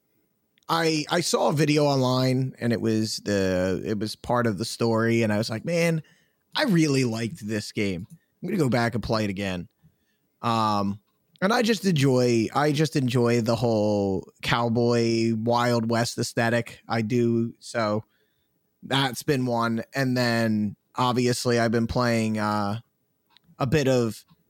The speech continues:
Rogue Legacy two as well. So there's been a couple of different games in my, in my list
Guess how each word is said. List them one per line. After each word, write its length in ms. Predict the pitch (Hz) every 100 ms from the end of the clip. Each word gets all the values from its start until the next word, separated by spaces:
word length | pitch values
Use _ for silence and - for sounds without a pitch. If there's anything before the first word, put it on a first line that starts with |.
| _ 117
Rogue 320 | 139 143 131
Legacy 440 | 131 127 127 127
two 540 | 117 131 117 110 98 -
as 240 | 107 107
well. 340 | 113 110 104 98
So 340 | - 104 101 - _ _ _ _ -
there's 200 | 117 110
been 220 | 127 110
a 100 | 107
couple 300 | - 113 120
of 60 | 110
different 280 | 110 120
games 380 | 120 120 117 120
in 120 | 123 117
my, 340 | 110 107 120 - -
in 120 | 135
my 140 | 123 120
list 420 | 131 127 -